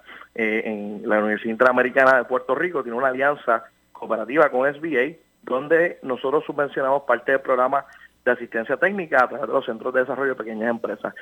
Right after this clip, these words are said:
Y esa alianza lleva veinticinco años en Puerto Rico. Tenemos centros en la Universidad Interamericana de Ponce, la Universidad Interamericana de San Germán, en la Universidad Interamericana de Bar-, de Barranquitas, específicamente el área, ¿verdad? Eh, sur,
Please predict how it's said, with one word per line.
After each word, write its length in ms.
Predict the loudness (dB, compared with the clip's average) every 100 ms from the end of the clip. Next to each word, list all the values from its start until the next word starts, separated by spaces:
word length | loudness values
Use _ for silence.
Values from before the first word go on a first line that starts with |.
| -16 2
Y 80 | 4
esa 100 | 4
alianza 300 | 4 4 4
lleva 200 | 4 4
veinticinco 580 | 0 -6 -14 -16 -10 -8
años 180 | -6 -4
en 80 |
Puerto 260 | -4 -4 -4
Rico. 320 | -6 -8 -10 -10 -18 _
Tenemos 360 | 4 6 4 2 -6 -20 _ -2
centros 480 | 0 2 2 -2 -2 -8 -4
en 120 | -2
la 160 | -2 -4 -8
Universidad 380 | -8 -6 -6 -6
Interamericana 600 | 0 2 2 2 0 2
de 60 |
Ponce, 540 | 4 2 2 -6 -12 -14 _ _
la 80 | -2
Universidad 240 | 0 -2 -2
Interamericana 560 | 0 2 0 0 -2
de 80 | -2
San 160 | -6 -8
Germán, 420 | -2 0 0 -4 _ -20 _ _
en 80 | -8
la 40 | -8
Universidad 240 | -8 -2
Interamericana 580 | 2 4 2 2 2 2
de 80 | 2
Bar-, 240 | -2 -6
de 160 | -2 -2
Barranquitas, 640 | -2 -6 -8 -2 0 0
específicamente 720 | 0 -4 -4 2 2 2 0
el 100 | 2
área, 280 | 2 2 -2 _ _ _ _
¿verdad? 360 | 0 2 2 -2
Eh, 200 | -6 -8 -4
sur, 260 | -4 -4